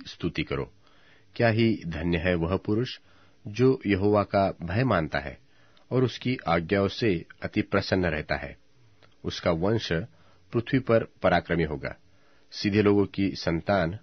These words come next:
आशीष पाएगी। उसके घर में धन संपत्ति रहती है और उसका धर्म सदा बना रहेगा। सीधे लोगों के लिए अंधकार के बीच में ज्योति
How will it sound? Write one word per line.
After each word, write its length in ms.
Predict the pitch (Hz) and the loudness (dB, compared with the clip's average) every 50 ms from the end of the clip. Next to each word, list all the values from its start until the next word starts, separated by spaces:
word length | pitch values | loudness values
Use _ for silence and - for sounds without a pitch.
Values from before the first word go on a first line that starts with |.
| _ - _ _ _ - | _ -20 _ _ _ -2
आशीष 340 | 90 101 101 - 143 131 - | -2 -2 0 -2 -4 -6 -2
पाएगी। 440 | - 95 82 78 73 65 67 64 - - _ _ - - - - - - - - - - | 0 2 2 2 0 -2 -6 -10 -12 -14 _ _ -20 -20 -20 -20 -20 -20 -20 -20 -8 -6
उसके 380 | 131 113 - - 139 131 131 | -6 -6 -4 0 2 2 2
घर 260 | - - 92 92 92 101 | 2 0 -4 -2 0 2
में 400 | 113 123 107 95 107 - 80 82 | 2 4 2 2 0 -4 -8 -6
धन 180 | 87 101 104 | -2 -2 -2
संपत्ति 520 | 92 - 98 90 85 - 90 - - - 90 | 0 0 -2 -4 -2 -4 -8 -6 -2 0 0
रहती 300 | 82 78 - - 80 69 | 0 0 -4 -6 -8 -6
है 180 | 69 67 - - _ - _ - _ _ _ _ _ - | -6 -8 -14 -16 _ -20 _ -20 _ _ _ _ _ -4
और 120 | - 101 | 0 0
उसका 260 | 101 98 - - 104 92 | 0 0 0 0 0 0
धर्म 440 | 80 82 101 107 110 98 92 92 - - - | 0 2 0 2 2 2 0 0 -2 -8 -16
सदा 460 | - - - 98 92 101 98 95 - - | -12 -4 -4 0 2 2 2 2 0 -4
बना 260 | 98 101 107 110 107 | 0 0 2 4 4
रहेगा। 420 | 98 90 80 85 76 71 65 - - - _ _ - - - - - - - _ - | 2 2 0 -2 -2 -2 -4 -6 -8 -20 _ _ -20 -20 -20 -20 -20 -20 -20 _ -18
सीधे 300 | - - - 127 120 131 | -8 -2 0 2 2 4
लोगों 280 | 127 131 123 123 127 117 | 4 4 4 2 2 0
के 120 | - 110 | 0 0
लिए 340 | 101 101 107 104 95 104 113 - - | 2 4 4 4 4 2 0 -2 -2
अंधकार 480 | 85 92 92 87 92 - - 92 92 | 0 0 2 0 -2 0 0 -2 -2
के 120 | 90 - 87 | 0 -2 -4
बीच 320 | 78 85 101 101 - - | -2 -2 -4 -4 -2 -2
में 180 | 85 87 87 - - - - 82 | 0 0 0 -2 -6 -14 -12 -12
ज्योति 500 | 82 78 - 92 98 95 - 110 113 | -8 -2 0 0 0 0 -2 -4 -4